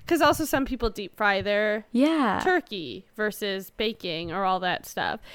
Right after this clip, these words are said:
Speaker 1: But, like, I feel like you could have so much fun. Like, I, could you grill stuffing.
Speaker 2: Oh my God, you would think of that. That's amazing.
Speaker 1: <laughs> Or, like, make stuffing and then, like, grill it afterwards to get a little bit of, like,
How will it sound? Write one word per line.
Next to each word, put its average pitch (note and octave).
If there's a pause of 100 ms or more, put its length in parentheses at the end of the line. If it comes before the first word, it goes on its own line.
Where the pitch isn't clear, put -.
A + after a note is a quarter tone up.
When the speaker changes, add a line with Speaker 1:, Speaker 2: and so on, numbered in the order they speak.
(180)
Speaker 1:
But, C4
like, B3+
I B3+
feel C#4
like E4+
you C#4+
could C#4
have C4+
so A3+
much A3+
fun. G#3
Like, G#3+
I, - (140)
could -
you B4+ (360)
grill F#3+
stuffing. - (140)
Speaker 2:
Oh G3
my F#3
God, F3+
you G#3
would F#3+
think E3
of E3+
that. E3
That's F#3
amazing. F#3
Speaker 1:
<laughs> - (800)
Or, D#4+
like, D#4+
make B3
stuffing G3 (340)
and A#3+
then, B3
like, G#3
grill F#3
it F#3+
afterwards B3
to A#3+
get G3+
a G3
little F#3+
bit F#3
of, F#3
like, D#3+